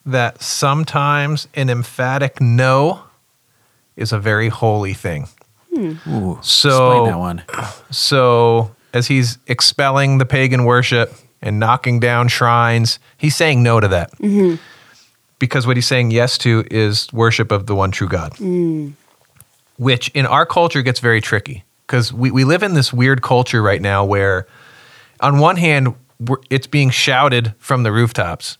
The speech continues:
Speaker 1: "Who are you to judge anything? Whatever's good for somebody is good for somebody. Don't
Speaker 2: Mm-hmm.
Speaker 1: be, don't be judgmental. Don't be a hater," right? Whatever someone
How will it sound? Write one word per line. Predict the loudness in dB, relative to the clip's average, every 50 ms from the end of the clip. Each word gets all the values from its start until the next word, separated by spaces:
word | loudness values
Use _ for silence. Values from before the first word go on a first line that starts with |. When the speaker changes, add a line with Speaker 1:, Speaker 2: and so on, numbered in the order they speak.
| _ _ _ _ _ _ _ _ _ _ _ _ -6
Speaker 1:
"Who | -2 0 2 4
are | 4 4
you | 2 2
to | 2 0
judge | 2 0 0 0 0
anything? | 0 0 -2 -2 -4 -6 -10 -10 -14 _ _ -2
Whatever's | 0 0 2 2 2 2 2 0
good | 2 0 0 0
for | 0 -2
somebody | 0 0 0 0 0 0 0
is | 0 0 0
good | -2 -4 -2
for | -2 -2
somebody. | -2 0 0 0 0 0 0 0 2
Don't | 2 2 0
Speaker 2:
Mm-hmm. | 2 0
Speaker 1:
be, | -2 -2
don't | -2 -4 -2 -2 0 0 0
be | 0 0 0
judgmental. | 2 0 0 0 0 0 0 2 2 0 0 0
Don't | 0 0 0 0
be | 2 2 2
a | 2
hater," | 2 2 0 0 -2 -4 -4
right? | -2 -2 -2 -2 -2
Whatever | -2 -2 0 0 0 2 2 2
someone | 0 0 0 2 2 2 2 2 2 0 -2 -4